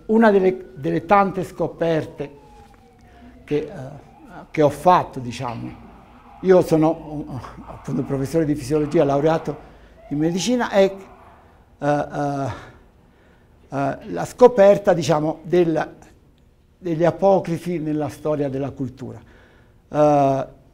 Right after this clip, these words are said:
ci sono i cosiddetti testi ermetici, i testi che, eh, i testi magici che sarebbero stati scritti da Ermete Trimegisto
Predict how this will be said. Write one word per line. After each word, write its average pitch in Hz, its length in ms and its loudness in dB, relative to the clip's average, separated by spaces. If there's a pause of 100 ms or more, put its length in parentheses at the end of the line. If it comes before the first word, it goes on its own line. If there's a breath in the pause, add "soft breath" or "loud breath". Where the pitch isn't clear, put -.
(200)
ci 226 140 0
sono 160 480 0
i 214 80 -8
cosiddetti 185 720 0
testi 185 480 -2
ermetici, 143 760 -6 (840 soft breath)
i 147 120 -10
testi 175 340 -2
che, 165 280 -4
eh, 151 680 -10
i - 140 -12
testi 175 340 -2
magici 160 840 0 (360 loud breath)
che 151 100 -6
sarebbero 165 460 2
stati 170 360 0
scritti 156 640 -2
da 139 340 -4 (340 soft breath)
Ermete 165 680 -2
Trimegisto 147 1000 -4